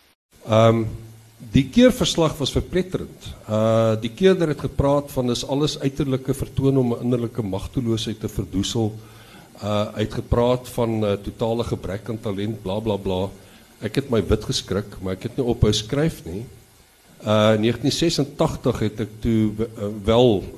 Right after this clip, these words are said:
gedebuteer met Stilstype, wat, uh, mag ek dit sommer nou al sê, is Alida nog hier? Daar sit sy. Dit was een van die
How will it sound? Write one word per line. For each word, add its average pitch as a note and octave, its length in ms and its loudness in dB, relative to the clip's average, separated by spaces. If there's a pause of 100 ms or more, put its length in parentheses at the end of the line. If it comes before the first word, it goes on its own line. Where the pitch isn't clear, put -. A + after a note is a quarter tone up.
gedebuteer G2+ 640 -2
met F#2+ 160 -2
Stilstype, G#2 720 -4 (720)
wat, G#2 280 0 (120)
uh, G#2 460 -2 (420)
mag A2+ 280 -2
ek - 120 -8
dit D3 120 -8
sommer D3+ 280 0
nou B2 100 4 (120)
al D#3+ 100 2
sê, A2+ 240 4
is - 120 -2
Alida B2 500 2 (140)
nog B2 200 -10
hier? D3 300 -12
Daar A2+ 180 -4
sit - 280 -6
sy. E2+ 80 -6 (640)
Dit B2 200 0
was D3 200 0
een D#3+ 160 2
van D3 200 0
die C#3 40 -2